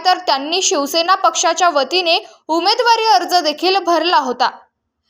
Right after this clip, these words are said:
त्यामुळे पुन्हा एकदा संपूर्ण राजकीय वर्तुळात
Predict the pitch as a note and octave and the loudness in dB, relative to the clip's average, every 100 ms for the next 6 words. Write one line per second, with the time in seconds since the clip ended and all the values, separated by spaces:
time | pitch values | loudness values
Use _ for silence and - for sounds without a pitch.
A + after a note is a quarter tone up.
0 | _ F#4 G4+ G#4+ A4+ G#4+ E4 F4+ G#4 A4 | _ -2 2 2 2 0 -2 0 0 0
1 | G4 G4 A#4 F#4 D#4+ F4 F4 F#4 D#4 C4 | 0 0 0 -2 0 0 2 2 4 2
2 | C#4+ - G4+ G4+ F4 F4 F4 D4 | -4 -2 0 2 0 0 2 2